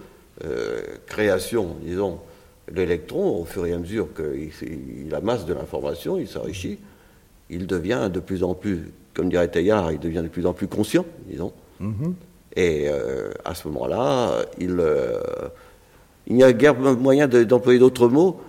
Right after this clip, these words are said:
Speaker 1: que de dire, euh, peut-être que là, je vais vous faire sauter, Père, mais, et de dire qu'il a, qu'il va, qu'il va inventer des machines, disons, qui va, qui va
Speaker 2: Non,
Speaker 1: se
Speaker 2: ça
Speaker 1: regrouper dans
Speaker 2: ça
Speaker 1: des
Speaker 2: m'étonne pas,
Speaker 1: sociétés.
Speaker 2: ça m'étonne pas du tout, ça me fait pas bondir,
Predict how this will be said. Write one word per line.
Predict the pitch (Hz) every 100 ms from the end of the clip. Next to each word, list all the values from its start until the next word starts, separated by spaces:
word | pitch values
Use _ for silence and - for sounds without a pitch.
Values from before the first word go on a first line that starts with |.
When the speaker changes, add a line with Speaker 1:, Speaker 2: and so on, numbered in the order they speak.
| - -
Speaker 1:
que | 113
de | 104 110
dire, | 104 143 131 98
euh, | 98 90 90 87 - -
peut-être | - 135 131
que | -
là, | 120 131 117
je | 107 98
vais | 98 110
vous | 107
faire | 107 104
sauter, | 117 120 156
Père, | - 98
mais, | 98 90 90 - - -
et | 104
de | 107 135
dire | 165 160
qu'il | 151
a, | 151 151
qu'il | 147 143
va, | 135 123
qu'il | - 135
va | 131
inventer | 123 139 165
des | 120 117
machines, | 127 127 208 131 87
disons, | 92 92 85 - - - -
qui | 120
va, | 131 123 92
qui | 123
va | 131
Speaker 2:
Non, | 131
Speaker 1:
se |
Speaker 2:
ça | 135
Speaker 1:
regrouper | 117 135 160 123 120 233
dans | 185
Speaker 2:
ça | 110
Speaker 1:
des | 123
Speaker 2:
m'étonne | 160 143
pas, | 139 131 120
Speaker 1:
sociétés. | 123
Speaker 2:
ça | 143
m'étonne | 139 131 135
pas | 135
du | 139
tout, | 208
ça | 190
me | 147 131
fait | 147
pas | - 117
bondir, | 147 175 262